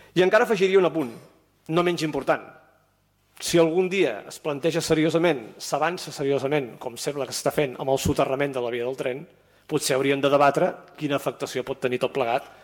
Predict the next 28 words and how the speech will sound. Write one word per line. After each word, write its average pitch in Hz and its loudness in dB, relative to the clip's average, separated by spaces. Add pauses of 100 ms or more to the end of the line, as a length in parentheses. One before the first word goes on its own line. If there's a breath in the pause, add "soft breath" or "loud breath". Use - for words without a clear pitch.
(140 loud breath)
amb 151 4
el 135 2
projecte 120 -8
Qualia. 123 -4
Per - -12
tant, 143 -2 (1500 soft breath)
n'hauríem 160 4
de 156 6
parlar 147 4 (160)
seriosament 135 0
i 127 0
obertament. 107 -8
Hi 160 0
ha 185 6
masses 170 -2
coses 160 0
en 143 0
joc, 139 2
com 131 -4
deia, 143 0 (400 loud breath)
hi 147 0
ha 151 4
masses 165 0
decisions 151 -2
estratègiques 151 -4
sobre 127 -6
la 110 -10
taula. - -14